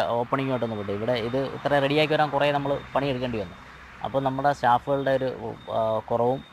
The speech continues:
പിന്നെ ഇതിൻ്റെ തിരക്കുകളുടെ ഇടയ്ക്ക് നമ്മൾ കൊറിയർ നിർത്തി വെച്ചായിരുന്നു. അത് നമ്മൾ വീണ്ടും ഇപ്പം സ്റ്റാർട്ട് ചെയ്തിട്ടുണ്ട്. ഇപ്പോൾ ഒരു പ്ലാന്റ് ആവശ്യപ്പെടുന്നവർക്ക് പോലും നമ്മൾ കൊറിയർ ചെയ്ത് കൊടുക്കാനുള്ള രൂപത്തിൽ നമ്മൾ അതിനുള്ള സ്റ്റാഫുകളെ,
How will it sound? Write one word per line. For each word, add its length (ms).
പിന്നെ 180
ഇതിൻ്റെ 300
തിരക്കുകളുടെ 480
ഇടയ്ക്ക് 200
നമ്മൾ 160
കൊറിയർ 440
നിർത്തി 260
വെച്ചായിരുന്നു. 400
അത് 100
നമ്മൾ 260
വീണ്ടും 420
ഇപ്പം 160
സ്റ്റാർട്ട് 300
ചെയ്തിട്ടുണ്ട്. 380
ഇപ്പോൾ 500
ഒരു 80
പ്ലാന്റ് 400
ആവശ്യപ്പെടുന്നവർക്ക് 680
പോലും 160
നമ്മൾ 200
കൊറിയർ 280
ചെയ്ത് 160
കൊടുക്കാനുള്ള 440
രൂപത്തിൽ 340
നമ്മൾ 260
അതിനുള്ള 280
സ്റ്റാഫുകളെ, 480